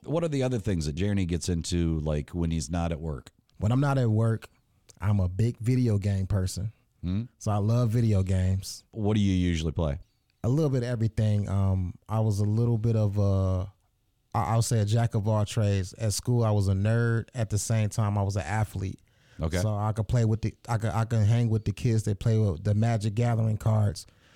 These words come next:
Speaker 2: but then I could go play basketball with the best of 'em. So,
Speaker 1: All
Speaker 2: it,
Speaker 1: right, all right.
Speaker 2: so I was pretty all around. So when it come to game, I play R P Gs, basketball.
Speaker 1: Okay, yeah,
Speaker 2: You know,
Speaker 1: yeah.
Speaker 2: so I'm a little all a-, just all around. I like whatever is,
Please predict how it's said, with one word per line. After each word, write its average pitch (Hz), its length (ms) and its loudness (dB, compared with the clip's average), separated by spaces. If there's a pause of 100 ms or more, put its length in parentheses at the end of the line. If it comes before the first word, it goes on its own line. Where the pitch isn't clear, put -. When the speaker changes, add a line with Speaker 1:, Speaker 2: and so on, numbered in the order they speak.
(140)
Speaker 2:
but 113 120 4
then 113 200 4
I 110 80 2
could 107 120 -6
go 110 140 0
play 117 200 0
basketball 107 600 0
with 101 120 0
the 104 60 -2
best 107 300 0
of 95 160 -4
'em. 92 140 -8
So, - 160 -2
Speaker 1:
All 104 80 0
Speaker 2:
it, 78 100 0
Speaker 1:
right, 123 300 -6 (100)
all - 60 -2
right. 143 140 -2
Speaker 2:
so 123 100 0
I 120 40 2
was 117 120 -2
pretty 131 240 2
all 120 180 4
around. 107 320 2
So 107 180 0
when 110 180 4
it 120 60 0
come 131 180 2
to 117 60 2
game, 110 340 2
I 107 60 2
play 110 200 0
R 107 220 4
P 113 180 2
Gs, 104 540 2 (440)
basketball. 104 680 0
Speaker 1:
Okay, 95 180 0 (120)
yeah, 73 180 -4 (120)
Speaker 2:
You 107 140 0
know, 82 60 2
Speaker 1:
yeah. 80 60 2
Speaker 2:
so - 120 -2
I'm 110 160 0
a 110 60 2
little 110 340 2
all 104 280 2
a-, - 280 -2
just - 100 -8
all 117 240 0
around. 113 280 0
I 98 60 0
like 110 240 0 (120)
whatever 117 400 0
is, - 180 -2